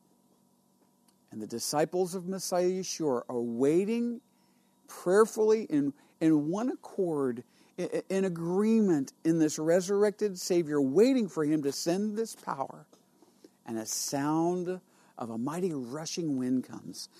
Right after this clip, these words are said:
Signs and wonders begin to break loose. And the Jewish people, and those from the nations who have come from all over the world, hear the gospel,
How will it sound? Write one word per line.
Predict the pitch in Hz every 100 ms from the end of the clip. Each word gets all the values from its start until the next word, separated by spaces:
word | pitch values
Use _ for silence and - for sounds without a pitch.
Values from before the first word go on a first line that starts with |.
| - -
Signs | - - 196 233 254 214
and | 226 202
wonders | 196 226 214 196 -
begin | 185 175 180
to | 170
break | 131 170 185 170
loose. | 160 139 - - - _ _ _ _ _ _ _ _ _ _ _ _ _ _ _ -
And | 135 131
the | 117
Jewish | 110 127 170 220 - -
people, | - 185 117
and | 113
those | 160 254 233
from | - 240
the | 240
nations | 214 185 165 156 -
who | 175
have | 139 -
come | 196 196 180
from | - 139 -
all | 208 247 285
over | 285 269
the | 285
world, | 262 170 123 - _ _ _ _ _ _ _ _ _ - _ _ _ _
hear | - 190 202
the | 180
gospel, | 147 156 160 175 - - 196 202